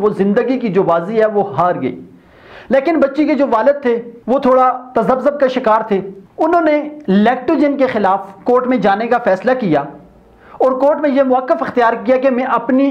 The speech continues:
एक माँ की बच्ची वजिया की मौत का सबब जानना चाहता हूँ कि वजिया की मौत किस वजह से हुई।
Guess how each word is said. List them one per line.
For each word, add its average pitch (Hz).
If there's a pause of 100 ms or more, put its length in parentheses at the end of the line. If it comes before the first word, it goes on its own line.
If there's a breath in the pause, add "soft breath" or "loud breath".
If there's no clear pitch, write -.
एक 247
माँ 247
की 254
बच्ची 208
वजिया 220
की 254
मौत 202
का 254
सबब 254
जानना 208
चाहता 196
हूँ 196
कि 262
वजिया 208
की 254
मौत 208
किस -
वजह 220
से -
हुई। 107